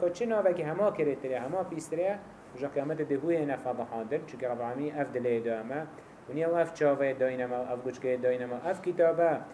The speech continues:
ونیا که گوتی هدایت و شفا و روناهی و برکت و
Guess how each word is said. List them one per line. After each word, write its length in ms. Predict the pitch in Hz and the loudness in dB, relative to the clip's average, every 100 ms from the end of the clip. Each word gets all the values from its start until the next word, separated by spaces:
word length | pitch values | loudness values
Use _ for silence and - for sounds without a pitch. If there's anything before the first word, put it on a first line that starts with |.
| - - - | -16 -16 -6
ونیا 200 | 143 160 | -2 0
که 220 | 160 151 | 6 6
گوتی 460 | 156 170 160 139 - - - - | 6 2 0 -2 -4 -12 -12 -2
هدایت 600 | 139 143 143 147 156 151 | 2 6 6 6 4 2
و 140 | 127 | -2
شفا 540 | 123 - 175 165 139 123 | -4 -2 -2 2 4 4
و 60 | |
روناهی 560 | 120 143 139 143 139 160 | 2 2 2 2 0 0
و 60 | 143 | 0
برکت 600 | 139 139 143 175 170 147 | 4 4 4 4 2 2
و 140 | 120 | -4